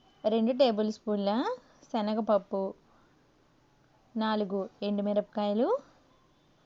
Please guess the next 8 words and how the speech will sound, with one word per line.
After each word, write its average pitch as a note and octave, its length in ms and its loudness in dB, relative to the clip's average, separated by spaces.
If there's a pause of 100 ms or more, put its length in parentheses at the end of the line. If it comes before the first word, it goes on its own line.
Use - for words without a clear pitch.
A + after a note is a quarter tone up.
(600)
వేసి G#3 360 0 (260)
వీటన్నిటిని A3 640 -2 (300)
కొంచెం G#3+ 280 0 (120)
వేగిన G#3+ 260 0 (100)
తర్వాత F#3 320 -2 (760)
ఒక G#3 200 0
రెమ్మ G#3 180 2 (120)
కరివేపాకు, G3 680 0